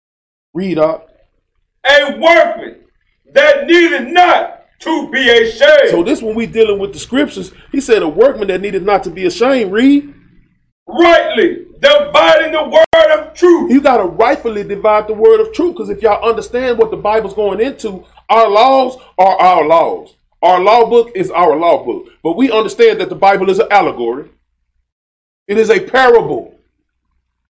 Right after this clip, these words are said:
Speaker 1: So we gotta look deeper into what it's saying, 'cause they only explaining it to the point to where they understood it. Now we got this broken English that we've learned, this bastard language, and we gotta figure out everything, 'cause every word in this language got twenty meanings.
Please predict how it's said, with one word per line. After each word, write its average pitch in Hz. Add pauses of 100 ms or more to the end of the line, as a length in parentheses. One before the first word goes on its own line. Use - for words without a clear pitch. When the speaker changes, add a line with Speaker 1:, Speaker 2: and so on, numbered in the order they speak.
(680)
Speaker 1:
So 190
we 262
gotta 214
look 202
deeper 233
into 190
what 185
it's -
saying, 240
'cause 175
they 254
only 226
explaining 233
it 190
to 214
the 185
point 220
to 190
where 185
they 262
understood 156
it. - (1300)
Now 190
we 220
got 185
this 190
broken 202
English 190
that 175
we've 165
learned, 170
this 160
bastard 190
language, 165 (460)
and 190
we 294
gotta 233
figure 240
out 240
everything, 226
'cause 185
every 254
word 226
in 220
this 311
language 208
got 202
twenty 226
meanings. 202